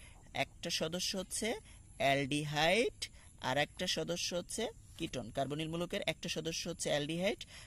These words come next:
আর একটা সদস্য হচ্ছে কিটোন। তাহলে কখন কিটোন হয়, কখন অ্যালডিহাইড হয়? কার্বনিল মূলকের এক হাত যদি হাইড্রোজেন দ্বারা পূরণ হয়, অর্থাৎ সি, সিএইচও এরকম যদি হয়, তাহলে ওই কার্বনিল মূলকটা হচ্ছে কি? অ্যালডিহাইড,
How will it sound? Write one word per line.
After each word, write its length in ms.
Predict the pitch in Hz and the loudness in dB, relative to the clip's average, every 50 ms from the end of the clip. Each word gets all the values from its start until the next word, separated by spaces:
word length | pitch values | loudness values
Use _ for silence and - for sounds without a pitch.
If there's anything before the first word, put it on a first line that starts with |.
| - - | -14 -6
আর 120 | - 131 | -2 -2
একটা 220 | 139 147 - - 175 | -2 -2 -2 -4 -4
সদস্য 400 | - 160 143 151 160 - - 180 | -4 -2 -2 -4 -4 -4 -6 -6
হচ্ছে 180 | 175 - - | -6 -6 -8
কিটোন। 360 | 185 - 156 151 - - 78 - - - - - - - | -6 -4 -4 -4 -4 -6 -8 -10 -12 -16 -16 -16 -10 -4
তাহলে 140 | - 165 165 - | -4 -4 0 2
কখন 280 | 170 180 - 233 214 | 0 0 2 -2 -4
কিটোন 280 | 214 - 214 - 208 208 | -2 -2 -2 0 2 2
হয়, 120 | 208 208 202 | 2 2 2
কখন 220 | 196 175 - 190 | 2 2 2 2
অ্যালডিহাইড 400 | 185 170 175 175 185 190 185 170 | 2 2 4 4 2 2 2 4
হয়? 140 | 196 190 - - - - - - - | 4 2 2 0 -4 -14 -16 -6 2
কার্বনিল 380 | - 156 156 160 185 208 214 202 | 4 4 4 4 2 0 -2 -2
মূলকের 360 | 196 185 180 170 - 165 143 - - | 0 0 0 0 2 0 0 4 4
এক 160 | 160 170 - - | 4 4 4 2
হাত 120 | 185 165 | 0 0
যদি 220 | 165 165 160 165 | 0 -2 0 0
হাইড্রোজেন 460 | 160 175 147 151 156 160 180 196 214 220 | 0 4 4 4 4 4 2 0 0 2
দ্বারা 180 | 220 208 190 | 4 4 4
পূরণ 260 | 180 - 160 151 147 | 4 2 0 0 0
হয়, 220 | 147 143 147 104 101 | -2 -2 -2 -2 0
অর্থাৎ 360 | - 156 - - 175 165 - | 0 0 0 0 -2 0 2
সি, 380 | - - - 190 196 226 254 - - - - - - - | 2 2 2 0 0 0 -2 -4 -8 -14 -18 -20 -10 -2
সিএইচও 1000 | - - - - 185 214 240 - - - 147 170 - - - - - 165 151 - - - - - - - | 0 2 2 4 2 2 0 -2 0 0 2 2 2 0 -2 0 0 0 0 0 -2 -8 -14 -16 -2 0
এরকম 340 | - 180 214 214 208 196 | 2 2 2 2 0 0
যদি 200 | 170 170 151 160 | 0 0 0 2
হয়, 200 | 170 175 214 359 | 2 2 2 2
তাহলে 180 | - 190 151 147 | 2 2 2 2
ওই 160 | 123 156 190 | 2 2 2
কার্বনিল 400 | - - 151 147 147 156 170 165 | 4 4 4 4 4 0 0 -2
মূলকটা 340 | 156 160 160 160 160 - 170 | 0 0 0 -2 0 0 -2
হচ্ছে 260 | 160 160 - - 175 | -2 0 0 -2 -2
কি? 180 | 180 226 240 392 - - - - - - - | 0 -2 -2 -2 -4 -8 -16 -18 -16 -2 2
অ্যালডিহাইড, 840 | - - 151 156 151 147 151 151 151 139 - - - - - - | 4 6 6 6 4 4 2 0 0 0 -2 -4 -6 -8 -8 -8